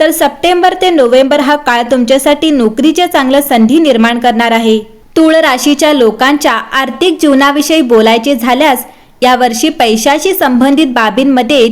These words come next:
तुम्हाला अनुकूल परिणाम मिळतील. विशेषतः जानेवारी महिना तुमच्यासाठी आर्थिकदृष्ट्या खूप चांगला असणार आहे.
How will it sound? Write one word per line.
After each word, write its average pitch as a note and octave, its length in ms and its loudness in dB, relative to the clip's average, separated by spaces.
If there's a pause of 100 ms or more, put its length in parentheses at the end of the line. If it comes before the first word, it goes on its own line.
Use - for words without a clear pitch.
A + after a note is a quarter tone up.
(100)
तुम्हाला A#3+ 420 2
अनुकूल A#3 360 0
परिणाम A#3+ 460 0
मिळतील. A3 600 -2 (220)
विशेषतः D#4 680 0 (100)
जानेवारी C#4+ 560 0
महिना C4 380 2
तुमच्यासाठी C4 720 0
आर्थिकदृष्ट्या A#3 1000 -4 (100)
खूप D4 200 -2
चांगला A#3+ 300 0
असणार A#3 320 -2
आहे. A3+ 240 0